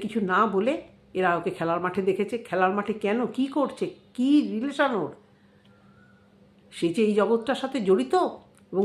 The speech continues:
কোথা থেকে সে আসলো তার সম-, সমস্ত কিছু এদের কাছে গোপন করেছে। তাহলে এই গোপ-, এই, এই, এই ভুলগুলো ওরা করবে, আমরা সেখানে বলবো যে তোমরা এরকম ভুল করো না। সেখানে কিছু ভিউয়ারদের যদি খারাপ লাগে যে তোমাদের কি,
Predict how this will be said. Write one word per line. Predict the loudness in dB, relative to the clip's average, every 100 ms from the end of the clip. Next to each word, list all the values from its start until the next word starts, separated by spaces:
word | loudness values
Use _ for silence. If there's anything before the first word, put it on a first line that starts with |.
| -2
কোথা | -4 -4
থেকে | -2 -4 0
সে | 0
আসলো | 0 0
তার | 0 0 -4
সম-, | -8 -6 -8 -14 -14 -8
সমস্ত | -6 -6 -6
কিছু | -4 -2
এদের | -2 -4
কাছে | -6
গোপন | -6 -8 -10 -12
করেছে। | -14 -16 -20 -20 _ _ _ _ -20 -20 -6
তাহলে | -4 -2 -4 -6 -8
এই | -4 0
গোপ-, | 0 0
এই, | 0 0 -2
এই, | -2 0 2 2
এই | 2 0
ভুলগুলো | -2 0 0
ওরা | 0 0 0
করবে, | 2 2
আমরা | 0 -4
সেখানে | -4 -4 0 2
বলবো | 2 0
যে | -4
তোমরা | -4 -4
এরকম | -4 -4
ভুল | -2 -2 -2
করো | -4
না। | -6 -10 -18 _ -20 -20 -12
সেখানে | -6 -2 -2
কিছু | -2 -2 -2
ভিউয়ারদের | 0 -2 -2 -4 -4
যদি | -6 -6
খারাপ | -2 0
লাগে | 2 0 0
যে |
তোমাদের | -2 2 2 2 0
কি, | -2